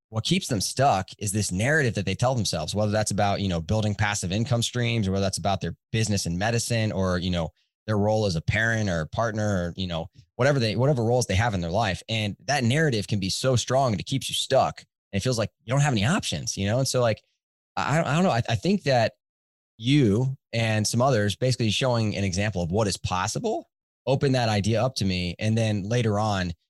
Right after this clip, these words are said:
someone said, "Hey, you know, uh, you're struggling. Have you ever s-, considered getting a coach?" You know, now that you bring it up, I, you know, I have before, but for business, not for my life.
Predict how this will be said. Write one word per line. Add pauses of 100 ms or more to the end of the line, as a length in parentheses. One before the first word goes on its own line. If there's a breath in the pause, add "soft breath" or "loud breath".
(160)
someone
said,
"Hey,
you
know, (260)
uh, (100)
you're
struggling.
Have
you
ever
s-, (100)
considered
getting
a
coach?" (120)
You
know, (140)
now
that
you
bring
it
up,
I,
you
know,
I
have
before,
but
for
business,
not
for
my
life.